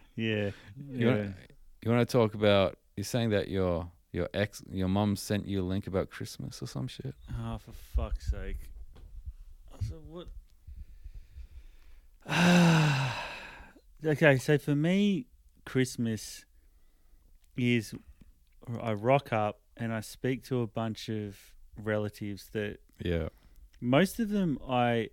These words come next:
Speaker 1: only speak to them at Christmas.
Speaker 2: Yeah, yeah, for
Speaker 1: Um,
Speaker 2: sure.
Speaker 1: in terms of, like, my uncles and stuff, like, my grandparents I usually catch up with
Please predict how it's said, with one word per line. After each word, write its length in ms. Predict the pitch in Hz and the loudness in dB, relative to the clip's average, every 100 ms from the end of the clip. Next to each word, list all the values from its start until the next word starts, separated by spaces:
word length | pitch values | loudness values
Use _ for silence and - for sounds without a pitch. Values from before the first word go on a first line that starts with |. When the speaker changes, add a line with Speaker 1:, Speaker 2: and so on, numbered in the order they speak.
| _ | _
Speaker 1:
only 380 | 113 120 127 123 | -2 0 2 0
speak 300 | - - 120 | -2 -4 -4
to 120 | - | -4
them 240 | 110 107 101 | -4 -4 -6
at 160 | 95 | -8
Christmas. 680 | - 123 - 82 123 - - _ - - _ _ _ _ _ _ _ _ - - | -4 -4 -4 -10 -12 -14 -18 _ -20 -20 _ _ _ _ _ _ _ _ -16 -2
Speaker 2:
Yeah, 260 | 92 87 | 2 4
yeah, 100 | 85 | 4
for 40 | 104 | 2
Speaker 1:
Um, 60 | |
Speaker 2:
sure. 320 | 101 92 85 85 | -2 -2 -2 2
Speaker 1:
in 100 | 135 | 2
terms 300 | 139 156 147 | 6 6 6
of, 160 | 143 117 | 2 2
like, 240 | 120 110 | 2 2
my 80 | 110 - | -2 -2
uncles 400 | 110 113 120 110 | -4 -2 -2 -2
and 120 | 101 | -6
stuff, 440 | - - 92 - | -6 -6 -6 -4
like, 140 | 110 - - - | -4 -4 -10 -12
my 140 | - 117 | -4 -2
grandparents 680 | 127 143 135 143 123 120 - | 4 4 6 6 6 4 2
I 120 | 110 | 0
usually 340 | 107 98 104 | 0 -2 -4
catch 340 | 95 104 98 - | -4 -6 -6 -6
up 140 | 92 | -6
with 240 | 95 92 | -6 -10